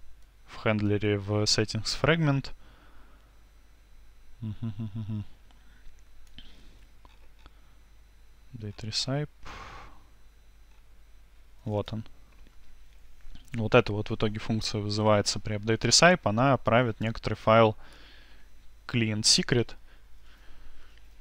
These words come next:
записывая туда, ну, просто нашу строчку, которую мы ввели.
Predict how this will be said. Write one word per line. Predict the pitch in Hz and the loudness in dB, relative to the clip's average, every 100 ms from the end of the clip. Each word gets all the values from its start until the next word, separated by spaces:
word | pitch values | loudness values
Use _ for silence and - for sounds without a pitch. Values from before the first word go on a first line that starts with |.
| - - - | -16 -14 -10
записывая | 110 107 - 147 - 113 | -6 -4 -2 0 4 4
туда, | - 104 113 123 110 107 | 2 6 8 8 6 4
ну, | 127 113 | 0 -2
просто | - 113 - | -2 -2 -2
нашу | 101 - | -2 -2
строчку, | - 110 - - | 0 0 0 -8
которую | - 107 107 | -6 -2 -2
мы | 104 107 | -2 -4
ввели. | 101 98 104 | -4 -4 -6